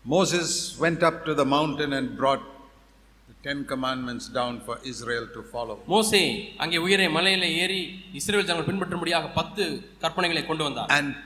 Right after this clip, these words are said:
Speaker 1: till today the Jewish people respect those Ten Commandments.
Speaker 2: இன்று வரை அந்த பத்து கற்பனைகளை யூத மக்கள் மதிக்கிறார்கள், கனம் பண்ணுகிறார்கள்.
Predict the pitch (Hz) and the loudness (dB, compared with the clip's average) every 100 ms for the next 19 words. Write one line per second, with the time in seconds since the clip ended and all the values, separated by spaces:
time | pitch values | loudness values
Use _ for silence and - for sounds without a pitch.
0 | - 190 208 208 208 165 147 165 175 143 | -2 0 0 -4 -8 -6 0 2 2 -2
1 | 131 113 131 165 160 160 160 151 143 131 | -8 -8 -4 0 0 -2 -4 -6 -6 -4
2 | 135 - 156 - 135 117 135 131 123 117 | -6 -4 -6 -4 -6 -6 -6 -4 -4 -4
3 | 113 107 131 202 240 254 220 240 220 180 | -4 -4 0 2 4 4 6 4 2 2
4 | 220 226 220 208 185 196 214 196 208 185 | 2 2 0 2 2 2 2 2 0 0
5 | 202 233 214 220 190 196 147 180 180 165 | 0 2 2 0 0 0 2 0 0 -2
6 | 160 156 151 156 147 131 113 | -2 -4 -2 -2 -2 -4 -6